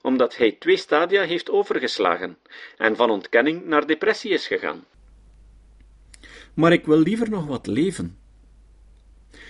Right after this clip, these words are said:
Scott Lilienfeld, een van de schrijvers van het boek De vijftig grootste misvattingen in de psychologie,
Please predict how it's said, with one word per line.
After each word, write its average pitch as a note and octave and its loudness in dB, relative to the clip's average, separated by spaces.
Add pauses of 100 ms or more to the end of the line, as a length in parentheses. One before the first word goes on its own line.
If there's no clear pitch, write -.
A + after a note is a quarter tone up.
(140)
Scott - 2
Lilienfeld, A#2+ -2 (260)
een G3 2
van E3 -2
de C3+ 0
schrijvers - 0
van A2 0
het F2+ -2
boek A#2+ -2 (200)
De - -4
vijftig - -2
grootste E3 -2
misvattingen A#2+ 0
in F#2+ -2
de F#2 -4
psychologie, A2+ -4